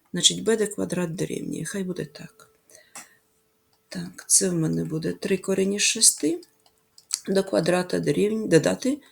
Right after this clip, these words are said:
три корінь із двох до квадрата. Дорівнює. Підношу до квадрата. Три в квадраті дев'ять, корінь із шести в квадраті шість. Додати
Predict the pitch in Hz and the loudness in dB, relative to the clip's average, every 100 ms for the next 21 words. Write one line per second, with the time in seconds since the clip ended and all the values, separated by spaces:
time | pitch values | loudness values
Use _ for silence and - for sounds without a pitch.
0 | _ _ _ _ - 190 214 254 - _ | _ _ _ _ -4 0 0 -2 -8 _
1 | _ _ - 190 170 156 147 143 151 170 | _ _ -4 0 4 4 4 2 -2 -2
2 | 214 - - - _ - _ - 180 190 | -4 -6 -14 -20 _ -20 _ -6 -4 -4
3 | - - - - - 165 - _ _ - | -6 -10 -10 -16 -14 -16 -16 _ _ -20
4 | - _ _ 180 190 151 147 156 185 - | -20 _ _ -4 -2 -2 -2 -4 -6 -12
5 | _ _ _ - 226 190 180 - - - | _ _ _ -2 2 4 2 0 -4 -8
6 | - 156 156 151 - - - 202 185 - | -8 -8 -6 -8 -8 -14 -2 4 4 4
7 | 170 165 143 151 160 - - 156 156 143 | 0 0 0 -2 -4 -4 -4 -2 2 2
8 | 143 147 180 254 - - - 175 160 151 | 2 0 -2 -4 -6 -6 0 2 4 4
9 | - - - - 214 214 - 214 185 196 | 2 6 6 6 2 2 0 -4 -2 -2
10 | 202 202 202 202 - - - - - - | -2 -4 -8 -8 -10 -4 0 0 0 0
11 | - - - _ - - _ _ 190 190 | 0 0 -10 _ -20 -20 _ _ 0 0
12 | 175 - - - | 0 -8 -10 -14